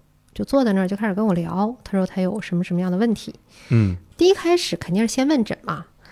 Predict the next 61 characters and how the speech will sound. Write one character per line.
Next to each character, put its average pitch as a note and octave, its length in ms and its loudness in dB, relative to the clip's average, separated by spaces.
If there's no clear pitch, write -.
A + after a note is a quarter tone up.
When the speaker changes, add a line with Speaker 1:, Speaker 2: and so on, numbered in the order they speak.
Speaker 1:
了 F3+ 200 -2
解 B3 140 2
一 F3+ 60 -2
下 F3+ 120 -2
这 F3+ 120 -2
个 F3+ 80 -2
疾 E3+ 180 -8
病， A3 260 0
就 F#3 140 -4
是 F3+ 40 -2
说 F#3 480 0
怎 D#3 140 -4
么 E3 80 -4
治 - 140 -4
疗， F#3 560 0
大 F#3+ 100 -4
概 F#3+ 80 -2
的 F3+ 80 -2
花 A3 220 -2
费， A3+ 340 0
然 F3+ 240 0
后 F#3+ 340 4
后 G#3 240 -2
续 G3+ 140 -2
能 F#3 140 2
达 F3+ 180 -6
到 G#3 100 0
的 F#3+ 80 2
一 F#3 80 0
个 G3 160 0
什 F3+ 160 -4
么 F#3 80 2
样 G#3 80 0
的 G3+ 80 0
效 C#4+ 260 4
果， - 400 -6
等 F3+ 120 -2
等 E3+ 120 -4
等 F#3 160 -4
等。 F#3+ 120 -6
我 G#3 140 4
也 G3 100 4
就 G3 160 2
专 G3+ 200 0
业 F#3+ 140 2
知 G3+ 160 -2
识 G3 120 -2
给 F#3+ 100 -6
他 E3+ 100 -4
做 F#3 200 -2
了 F3+ 60 2
一 F3 100 0
些 F#3 340 -2
最 F#3+ 160 -6
基 G#3+ 140 -4
本 G3 120 0
的 E3+ 100 -4
一 F3 60 -2
些 F#3+ 140 -2
问 G3+ 160 2
答。 E3+ 320 -6